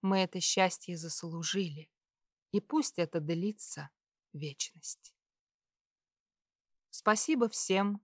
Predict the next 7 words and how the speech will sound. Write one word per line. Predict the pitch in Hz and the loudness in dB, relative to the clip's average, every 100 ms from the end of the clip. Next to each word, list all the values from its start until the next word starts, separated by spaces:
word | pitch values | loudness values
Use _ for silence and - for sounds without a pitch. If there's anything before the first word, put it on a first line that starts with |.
| _ | _
что | - 190 | -4 0
следили | 170 170 170 151 214 262 277 | 0 0 -2 2 2 2 0
за | 226 180 | 0 0
историей | 160 - - 185 202 233 226 226 214 | 2 0 2 2 4 2 0 -2 0
Леона | 180 165 233 254 170 | 4 6 6 4 0
и | |
Ксении. | 147 - 156 147 147 147 151 | -2 -2 0 0 -2 -6 -10